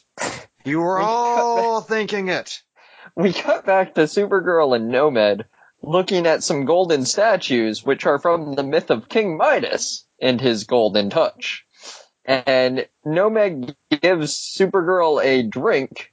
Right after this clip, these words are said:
Speaker 2: which he's thinking to himself that it is the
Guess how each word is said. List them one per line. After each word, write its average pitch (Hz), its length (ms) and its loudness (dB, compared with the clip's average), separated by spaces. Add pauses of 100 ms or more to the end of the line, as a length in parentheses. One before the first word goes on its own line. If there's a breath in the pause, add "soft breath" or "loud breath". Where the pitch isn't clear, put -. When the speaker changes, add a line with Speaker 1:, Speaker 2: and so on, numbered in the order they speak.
(120)
Speaker 2:
which 135 500 -2
he's - 320 0
thinking 165 320 0
to 151 160 2
himself 139 680 0
that 139 300 -2 (160)
it 180 200 -2
is 139 260 0
the 135 580 0